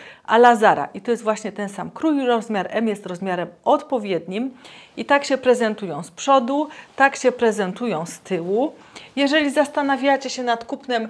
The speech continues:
takich spodni, a te się Wam podobają,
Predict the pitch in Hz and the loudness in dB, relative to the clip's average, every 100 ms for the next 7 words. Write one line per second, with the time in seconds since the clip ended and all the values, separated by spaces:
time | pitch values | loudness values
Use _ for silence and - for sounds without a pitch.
0 | - - - 277 269 233 - - 220 190 | -12 -20 -4 -2 -2 -6 -10 0 2 2
1 | 247 - 226 226 262 254 240 240 233 254 | 0 4 4 4 -2 -2 2 2 2 -4
2 | 208 196 277 285 269 | -4 0 0 2 0